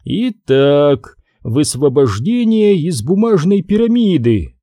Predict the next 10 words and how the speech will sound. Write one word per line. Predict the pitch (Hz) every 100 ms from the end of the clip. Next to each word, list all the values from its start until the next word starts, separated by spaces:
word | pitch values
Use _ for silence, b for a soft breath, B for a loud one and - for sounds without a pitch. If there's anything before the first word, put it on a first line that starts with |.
| _ _
громогласно | - 104 117 123 113 131 117 120 117
объявляет | 98 117 123 127 117
Макс. | 156 147 95 - - _ _ _ _ _ _
«Не | 98 101 143 143
делай | 156 165 151 143 151
этого, | 156 - 131
сынок, | 127 - 185 196 165 127
я | 170 170
прошу | - 190 - 214 175
тебя», | 190 180 170 117 76